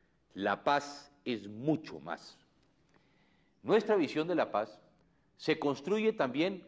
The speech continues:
con el Plan Colombia, que es el plan de transformación social más ambicioso e integral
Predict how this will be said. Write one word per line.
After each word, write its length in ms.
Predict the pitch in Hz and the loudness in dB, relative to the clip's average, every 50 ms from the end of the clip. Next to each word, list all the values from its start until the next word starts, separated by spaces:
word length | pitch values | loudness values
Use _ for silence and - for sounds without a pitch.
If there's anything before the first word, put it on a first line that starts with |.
| - - | -16 -10
con 180 | - 110 101 92 | -4 -4 -2 -2
el 120 | 87 85 | -4 -6
Plan 440 | 80 - - 123 135 131 135 127 - | -8 -8 -2 0 0 0 0 -2 -4
Colombia, 420 | - 143 151 180 139 98 78 73 - - - _ _ _ _ _ _ _ _ _ _ _ - | -2 0 0 0 0 -2 -8 -16 -18 -20 -20 _ _ _ _ _ _ _ _ _ _ _ -8
que 300 | - 120 110 113 127 156 | -2 0 2 4 4 4
es 160 | 160 160 - - - | 2 0 -4 -4 0
el 180 | 156 151 151 | 0 0 0
plan 340 | 151 - 160 160 156 156 156 | 0 -2 0 0 2 2 2
de 120 | 151 147 | 2 0
transformación 1120 | 135 - - - - 180 170 202 214 190 - - - 175 160 160 143 120 - - 160 160 147 | 0 -2 -6 -6 0 2 2 2 2 0 -2 0 0 0 0 0 -2 -4 -2 0 0 0 0
social 720 | - - - - 117 98 - - 151 165 180 202 190 - - - - _ _ _ _ _ _ _ _ _ - | -4 -6 -4 -2 -2 -2 0 2 2 2 2 2 0 -6 -12 -20 -20 _ _ _ _ _ _ _ _ _ -16
más 340 | 92 117 156 185 202 185 - | -8 -2 0 0 0 0 0
ambicioso 800 | 180 165 147 120 113 - 156 160 160 160 175 175 160 175 - - | -2 -2 -2 -4 -2 2 4 4 4 4 4 2 2 0 -2 0
e 100 | - 131 | 4 4
integral 800 | 139 170 220 233 220 - - 151 117 110 110 117 120 123 123 | 4 4 4 2 0 0 2 2 4 4 4 4 2 0 -2